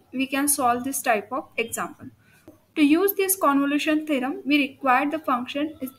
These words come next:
which is in the form of product, or here this is given s upon this term. So firstly, we write this term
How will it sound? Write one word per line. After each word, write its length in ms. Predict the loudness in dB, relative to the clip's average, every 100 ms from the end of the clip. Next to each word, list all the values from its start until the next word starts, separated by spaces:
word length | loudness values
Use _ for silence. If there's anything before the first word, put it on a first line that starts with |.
| -8
which 200 | -4 -2
is 200 | -2 -2
in 140 | 0 0
the 100 | 0
form 280 | 0 -2 -2
of 180 | -4
product, 360 | -2 -2 -4 -14 -8
or 120 | -4
here 340 | -2 0 0 -4 -16 -20 -12
this 140 | -4 -2
is 140 | -2
given 400 | -4 -2 -2 -4 0
s 240 | 2 4
upon 360 | 0 -2 -2 -2
this 220 | -2 -2
term. 240 | -4 -6 -10 -20 _ _
So 220 | -2 -2 0
firstly, 560 | 2 4 4 2 -2 -2
we 160 | -2 2
write 300 | 4 4 0
this 220 | -4 -2
term 260 | -2 -2